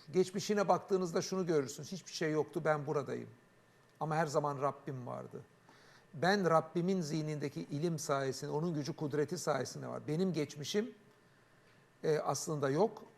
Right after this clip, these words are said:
ama benim geçmişim olmaması, yani burada var olmamın sebebi geçmişte Rabbimin üstün güç ve kudretiyle var olması. Yani geçmiş, Allah üzerinden anlaşılan bir geçmiş var. Geleceğe baktığımda ise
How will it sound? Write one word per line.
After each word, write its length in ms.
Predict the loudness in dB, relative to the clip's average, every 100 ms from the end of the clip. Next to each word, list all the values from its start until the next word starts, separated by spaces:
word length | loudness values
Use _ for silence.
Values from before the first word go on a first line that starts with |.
| _
ama 300 | 0 2 2
benim 300 | 2 0 -4 -8 -18 -20 -20 -20 -8 -4
geçmişim 440 | -4 -4 -6 0
olmaması, 440 | 2 2 2 2
yani 200 | 0 0
burada 280 | 0 2 6
var 180 | 6 6
olmamın 500 | 4 4 2 0 -4
sebebi 560 | 0 2 4 6 4 4
geçmişte 600 | -4 -4 -10 -2 2 2
Rabbimin 600 | 0 -2 -4 -2 -4 -8 -16 _ _ _ _ _ _ _ -8
üstün 380 | -8 -4 -2 -2
güç 200 | -4 -4
ve 60 |
kudretiyle 640 | -4 -4 -4 -2 -4 -4 -4
var 220 | -6 -6
olması. 520 | -8 -8 -10 -12 -14 -10
Yani 280 | -6 -6 -6
geçmiş, 480 | -8 -10 -8 -12 -12 -20 -20 -14 -4
Allah 280 | -2 2 0
üzerinden 460 | 2 2 0 -2
anlaşılan 560 | -6 -8 -8 -6 -6 -6
bir 80 | -10
geçmiş 540 | -10 -10 -12 -16 -14
var. 100 | -18 -20 -20 -20 -20 -20 -10 4
Geleceğe 540 | 10 10 10 6 8
baktığımda 560 | 8 8 6 6 8 6
ise 420 | 8 6 6